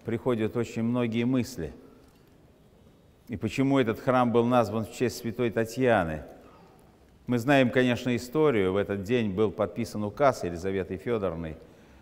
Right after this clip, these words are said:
о создании Московского университета. Но ведь, э,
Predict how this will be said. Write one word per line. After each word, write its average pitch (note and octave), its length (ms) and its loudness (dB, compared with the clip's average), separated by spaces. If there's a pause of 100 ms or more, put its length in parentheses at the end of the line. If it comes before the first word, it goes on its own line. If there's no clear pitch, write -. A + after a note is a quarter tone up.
(240)
о E2+ 180 0
создании G2+ 680 0
Московского G2 640 -4
университета. G2+ 840 -2 (1160)
Но A#2 440 4
ведь, A#2 440 -2
э, A2 680 4